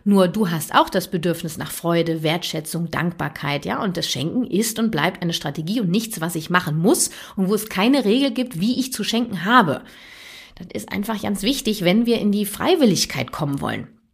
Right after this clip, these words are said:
ähm, und da auch bleiben wollen. <laughs>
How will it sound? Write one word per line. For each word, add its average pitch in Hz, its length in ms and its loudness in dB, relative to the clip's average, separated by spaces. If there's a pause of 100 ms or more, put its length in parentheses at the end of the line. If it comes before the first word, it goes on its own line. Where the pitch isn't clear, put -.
(640)
ähm, 135 500 -4
und 175 140 2
da 147 100 0
auch 127 80 0
bleiben 180 320 4
wollen. 117 240 0 (200)
<laughs> 151 100 0